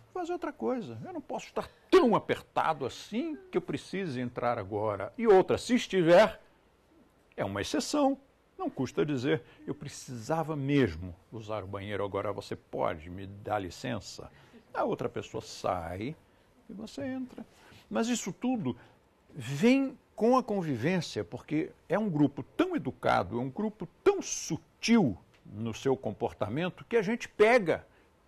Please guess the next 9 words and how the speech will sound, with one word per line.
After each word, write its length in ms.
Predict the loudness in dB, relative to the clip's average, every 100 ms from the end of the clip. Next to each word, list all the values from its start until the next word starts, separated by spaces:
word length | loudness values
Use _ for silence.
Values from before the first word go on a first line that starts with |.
| _ _ _ _
por 160 | -6 -4
simbiose, 720 | -4 -2 4 6 8 4 -2 -6
a 60 |
gente 220 | -8 -6
vai 100 | -6
pegando 480 | -4 -2 0 0 0
isso 160 | -2 -6
por 180 | -14 -2
convivência. 800 | 0 0 2 4 4 0 -8